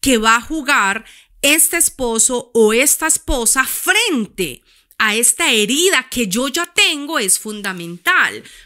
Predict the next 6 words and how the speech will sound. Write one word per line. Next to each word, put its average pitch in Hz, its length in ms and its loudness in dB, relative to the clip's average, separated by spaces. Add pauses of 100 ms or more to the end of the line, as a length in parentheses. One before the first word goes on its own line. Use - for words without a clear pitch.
(100)
porque 208 400 -4
dicho 202 360 -4
sea 311 260 -2
de 320 140 -6
paso, 226 580 -2 (440)
es - 360 0